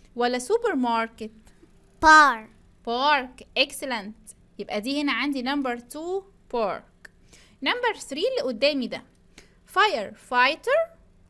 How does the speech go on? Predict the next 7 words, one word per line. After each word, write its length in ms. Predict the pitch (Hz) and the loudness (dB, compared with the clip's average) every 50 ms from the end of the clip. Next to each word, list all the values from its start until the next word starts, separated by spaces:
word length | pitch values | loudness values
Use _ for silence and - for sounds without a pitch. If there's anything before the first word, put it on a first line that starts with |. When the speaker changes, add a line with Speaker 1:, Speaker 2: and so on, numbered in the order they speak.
| _ - 285 | _ 0 0
Speaker 1:
or 400 | 330 330 311 277 233 202 180 202 - _ _ _ _ _ - 190 196 | 2 4 2 2 0 0 -4 -10 -16 _ _ _ _ _ -20 -8 -2
driver 640 | 247 285 311 349 381 381 381 370 381 381 392 403 370 - _ _ _ _ _ - | 2 2 4 4 2 0 -4 -4 -2 -2 -2 -4 -6 -10 _ _ _ _ _ -4
or 380 | 320 339 349 349 339 330 320 311 | -2 -2 0 2 2 2 2 0
police 680 | - - 254 254 254 269 277 277 277 262 - - - | -4 -8 -8 -6 -6 -6 -6 -8 -8 -10 -10 -8 -8
officer؟ 460 | 254 247 247 233 226 - 233 220 202 214 - - _ _ - | -8 -6 -8 -8 -8 -6 -6 -6 -6 -8 -12 -20 _ _ -4
Speaker 2:
Police 560 | 202 202 208 277 330 349 381 392 392 - - - - - 320 330 | -4 -2 0 0 2 2 2 2 0 -4 -10 -4 0 2 2 2
officer. 440 | 320 - - 247 - - 254 233 | 0 -2 -10 -16 -16 -16 -18 -18